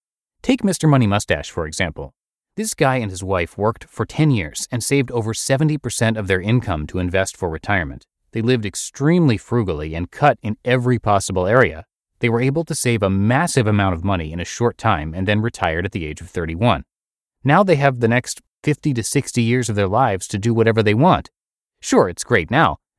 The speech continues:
but can you imagine the type of judgment they got during those ten years?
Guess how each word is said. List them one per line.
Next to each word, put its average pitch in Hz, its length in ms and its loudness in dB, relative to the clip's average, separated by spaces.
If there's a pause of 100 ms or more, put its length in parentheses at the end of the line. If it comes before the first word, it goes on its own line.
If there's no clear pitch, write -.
(140)
but 131 100 0
can 139 120 2
you 208 140 6
imagine 151 380 2
the 120 80 2
type 117 240 0
of 101 160 -4
judgment 113 400 0
they 127 80 0
got 117 260 2
during 123 240 0
those 120 160 -2
ten 131 240 2
years? 135 320 2